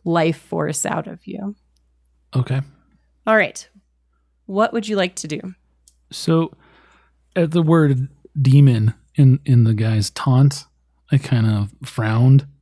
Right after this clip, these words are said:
Speaker 2: and my brow sort of darkened. But then my kinder nature was all set to prevail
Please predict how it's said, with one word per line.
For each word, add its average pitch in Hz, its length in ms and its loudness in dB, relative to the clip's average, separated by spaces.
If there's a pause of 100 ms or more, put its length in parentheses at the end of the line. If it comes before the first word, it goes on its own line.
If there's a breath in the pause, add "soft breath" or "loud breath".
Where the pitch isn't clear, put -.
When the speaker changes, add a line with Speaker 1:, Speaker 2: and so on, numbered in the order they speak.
Speaker 2:
and 127 100 -4
my 113 140 -4
brow 107 420 -4
sort 113 300 -4
of 104 160 -8
darkened. 127 580 0 (840)
But 131 340 -4
then 131 400 2 (1000 soft breath)
my 123 460 -2 (120)
kinder 156 420 4
nature 123 680 0 (340)
was 127 180 0
all 120 160 -2
set - 320 -6
to 131 80 -10
prevail 123 640 -6